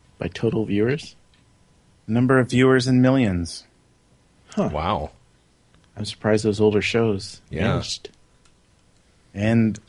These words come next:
Speaker 2: well, most of 'em, it holds up, you know, Cher holds up on down the list of ways.
Speaker 3: Mm-hmm.
Speaker 2: Hundred twenty-five million for mash.
Speaker 3: It,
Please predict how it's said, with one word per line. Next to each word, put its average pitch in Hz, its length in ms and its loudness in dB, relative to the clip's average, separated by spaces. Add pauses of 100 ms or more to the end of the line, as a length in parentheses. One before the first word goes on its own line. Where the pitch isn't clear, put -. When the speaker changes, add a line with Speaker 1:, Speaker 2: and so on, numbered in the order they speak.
(380)
Speaker 2:
well, 95 280 -6
most 107 320 2
of 101 100 0
'em, 95 240 0
it 92 260 -8
holds 104 320 0
up, 107 260 2
you 92 80 -2
know, 85 200 -2
Cher 90 580 0 (300)
holds 85 280 -6
up 85 140 -8 (180)
on 82 220 -6
down 85 180 -4
the 82 80 -4
list 90 300 -4
of 80 80 -8
ways. 85 500 -4 (500)
Speaker 3:
Mm-hmm. 87 200 -12 (1400)
Speaker 2:
Hundred 156 400 4
twenty-five 127 1300 2 (220)
million 92 680 -4
for 87 160 -8
mash. 85 720 -8 (1200)
Speaker 3:
It, 117 360 -4